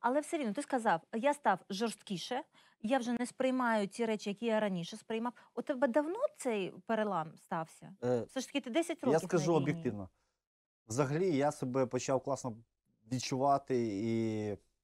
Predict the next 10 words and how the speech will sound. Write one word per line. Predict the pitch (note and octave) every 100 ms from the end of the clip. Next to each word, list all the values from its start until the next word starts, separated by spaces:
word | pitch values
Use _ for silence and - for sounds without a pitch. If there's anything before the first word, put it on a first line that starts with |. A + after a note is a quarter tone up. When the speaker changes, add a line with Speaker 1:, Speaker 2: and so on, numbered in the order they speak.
| _
Speaker 2:
осознавати | A#2 C3 A2+ B2+ C3+ E3
себе, | - A2+ G#2+ F#2 _ _ _
коли | C3+ C#3+
почав | D3 C3 C#3+
працювати | B2 A#2+ C3 B2+
психотерапевтом. | A#2+ - A#2 A#2+ G#2+ - F2+ - F2 _
Я | A2 C3
чотири | - - A#2+
Speaker 1:
Мгм. | B2+
Speaker 2:
роки | F3+ F3 C3 A#2+ A2+ A2 A2 G#2+